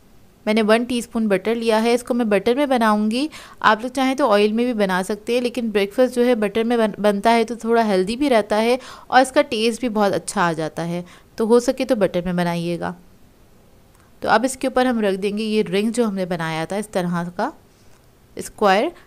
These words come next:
अ, स्लाइस रख दिया है हमने और इसको आपने कॉर्नर से थोड़ा सा प्रेस कर देना है, मतलब अगर तवे से थोड़ा सा उठ रहा हो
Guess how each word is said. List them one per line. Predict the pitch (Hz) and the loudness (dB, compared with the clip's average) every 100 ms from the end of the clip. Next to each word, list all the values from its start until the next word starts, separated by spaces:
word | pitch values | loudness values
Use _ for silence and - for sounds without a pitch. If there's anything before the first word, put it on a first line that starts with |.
| - - | -20 -10
अ, | 196 | -8
स्लाइस | 196 220 185 220 240 | -2 2 2 2 0
रख | 214 | 0
दिया | 220 220 | 0 0
है | 233 | 2
हमने | 233 220 | 0 0
और | 254 | 0
इसको | 240 - 247 | -2 2 2
आपने | 240 240 277 285 254 - - | 2 0 -2 -4 -6 -14 -2
कॉर्नर | 247 220 226 285 | 4 6 4 -2
से | 285 294 | -4 -2
थोड़ा | 269 240 | 2 2
सा | 247 294 311 - _ | 2 0 0 -12 _
प्रेस | - 247 254 | 2 2 2
कर | 262 214 | 0 0
देना | 202 214 | 2 0
है, | 233 | 0
मतलब | 233 269 | -2 0
अगर | 262 254 | 2 2
तवे | 262 220 214 247 | 0 2 0 0
से | 277 | -4
थोड़ा | 247 240 | 0 0
सा | 240 | 0
उठ | - 226 220 | -2 -4 0
रहा | 277 254 247 | 2 4 6
हो | 247 240 311 | 6 4 2